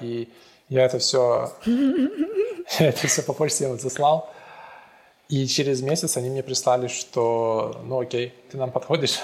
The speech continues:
Speaker 1: <laughs> ты молодец, да.
Speaker 2: Ну, просто это очень нестандартный кейс. Обычно в эту процедуру все вписывают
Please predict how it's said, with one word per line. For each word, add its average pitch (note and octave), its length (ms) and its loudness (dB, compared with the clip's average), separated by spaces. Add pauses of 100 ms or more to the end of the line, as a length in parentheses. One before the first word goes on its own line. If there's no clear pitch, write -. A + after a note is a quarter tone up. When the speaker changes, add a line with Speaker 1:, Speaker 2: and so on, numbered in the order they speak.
Speaker 1:
<laughs> A2+ 160 -16
ты C3 80 4
молодец, B2 480 -2
да. B2 280 -8
Speaker 2:
Ну, A3 60 0
просто B3 220 2
это A#3 220 4
очень A#3 220 2
нестандартный G3+ 480 0
кейс. G#3+ 300 2
Обычно G3 560 0 (280)
в F#3 80 -4
эту G#3 180 2
процедуру G3 420 0
все G3 240 2
вписывают F3 720 0